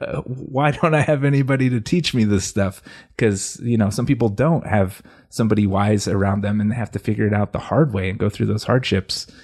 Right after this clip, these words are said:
And then, you know, their, their life could be halfway over before they open up to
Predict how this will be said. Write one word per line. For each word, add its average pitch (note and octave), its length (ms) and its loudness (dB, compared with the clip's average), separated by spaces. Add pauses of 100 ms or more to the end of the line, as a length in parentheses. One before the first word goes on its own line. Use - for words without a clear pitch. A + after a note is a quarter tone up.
(280)
And G2 260 2
then, G#2 380 4 (360)
you G#2+ 120 -6
know, E2+ 160 0 (160)
their, G#2 320 2
their A2+ 200 4
life G2 400 -2
could G#2 160 -4
be A#2 100 0
halfway A#2 400 0
over C3+ 300 4
before G2+ 360 0
they G#2 400 0 (440)
open G#2 260 2
up B2 220 2
to G2 400 0